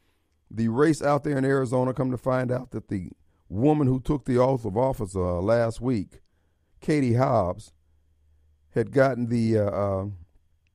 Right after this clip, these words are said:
Homeland Security and two other, uh, government agencies to run interference for her and on behalf of her campaign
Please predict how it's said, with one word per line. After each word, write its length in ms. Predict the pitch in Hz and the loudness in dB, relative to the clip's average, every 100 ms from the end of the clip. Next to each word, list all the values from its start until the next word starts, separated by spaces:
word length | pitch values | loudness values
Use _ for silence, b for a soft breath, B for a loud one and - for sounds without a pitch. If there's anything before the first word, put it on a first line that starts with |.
| _ _ _ _ _ _ _ _ _ | _ _ _ _ _ _ _ _ _
Homeland 540 | - 156 170 160 151 139 | 0 2 2 2 0 -2
Security 600 | 120 - 170 123 110 113 _ _ _ _ _ _ | -8 -2 2 2 0 -6 _ _ _ _ _ _
and 260 | - 107 95 | -6 -6 -4
two 240 | 190 160 | 2 6
other, 320 | 156 143 123 107 | 6 4 0 2
uh, 140 | 107 | 0
government 400 | 101 135 117 107 | 0 -2 -2 -2
agencies 580 | 123 135 104 - 110 95 | -2 -4 -8 -6 -6 -6
to 200 | 110 98 | -6 -4
run 260 | 98 131 113 | -2 -2 0
interference 640 | 120 104 - 151 131 107 | -2 -4 -2 -2 -2 -4
for 160 | - 98 | -6 0
her 300 | 113 104 - _ - | 0 0 -4 _ -8
and 120 | 110 | -2
on 120 | 117 | 0
behalf 300 | 110 123 117 | 4 4 2
of 100 | 113 | 0
her 140 | 101 104 | -2 -2
campaign 840 | - 120 104 135 135 110 85 | -2 -4 -2 -2 -2 -2 -6